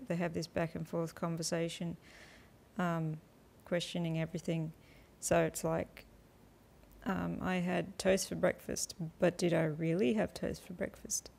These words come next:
Um, I went to the shop, but did I really go to the shop?" Um, anyway, it just made me think of, you know, I, I believe Jesus died for my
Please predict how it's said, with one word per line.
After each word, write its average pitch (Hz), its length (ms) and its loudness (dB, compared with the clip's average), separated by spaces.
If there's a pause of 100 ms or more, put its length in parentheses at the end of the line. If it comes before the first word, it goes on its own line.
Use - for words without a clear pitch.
(840)
Um, 160 480 0 (600)
I 190 100 6
went 175 260 0
to - 120 -6
the - 80 -10
shop, - 340 2 (180)
but 180 140 4
did 180 160 4
I 170 120 4
really 165 460 2
go 196 200 6
to 156 100 0
the - 120 -4
shop?" - 340 -4 (720)
Um, 170 500 6 (220)
anyway, 170 500 6 (360)
it 190 80 2
just 196 360 6
made 185 220 6
me 165 100 2
think 170 280 0
of, 165 360 -2 (220)
you 214 100 0
know, 180 320 0
I, 196 220 10 (640)
I 202 140 10
believe 185 400 8
Jesus 175 280 2
died 170 320 4
for 180 120 -4
my 165 320 0